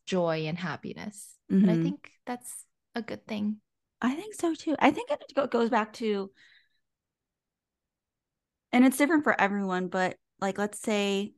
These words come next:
Speaker 2: I'll just use dining as an example. Most of the time, like, for us, we wouldn't order an appetizer or, like, a drink, but
Speaker 1: Mm-hmm.
Speaker 2: hey, if you're feeling a Coke or an orange juice to add to your brunch, then get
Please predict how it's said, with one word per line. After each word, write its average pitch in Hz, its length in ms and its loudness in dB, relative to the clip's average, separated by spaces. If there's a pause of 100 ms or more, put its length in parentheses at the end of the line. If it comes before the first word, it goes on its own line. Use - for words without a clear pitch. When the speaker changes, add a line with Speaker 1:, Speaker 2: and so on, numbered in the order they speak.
Speaker 2:
I'll 214 120 2
just 214 220 0
use 190 300 -2
dining 170 580 -2
as 185 160 -6
an 180 100 -6
example. 185 680 -8 (440)
Most 285 300 6
of 508 80 10
the 339 80 8
time, 202 540 0 (500)
like, 202 180 -4
for 196 140 2
us, 196 220 4
we 208 60 2
wouldn't 190 300 0
order 185 420 2
an 175 100 -2
appetizer 240 800 0
or, 185 280 -2
like, 180 160 -6
a 180 60 -4
drink, 190 480 -2 (120)
but 196 240 2 (180)
Speaker 1:
Mm-hmm. 220 320 -2
Speaker 2:
hey, 339 220 6
if 233 80 4
you're 330 160 6
feeling 539 520 4
a 214 100 4
Coke 370 640 8 (800)
or 277 180 4
an 262 160 2
orange 320 440 2
juice 415 300 2
to - 140 4
add 254 220 6
to 320 100 0
your 254 140 6
brunch, 269 540 4
then 403 200 -4
get 330 220 -2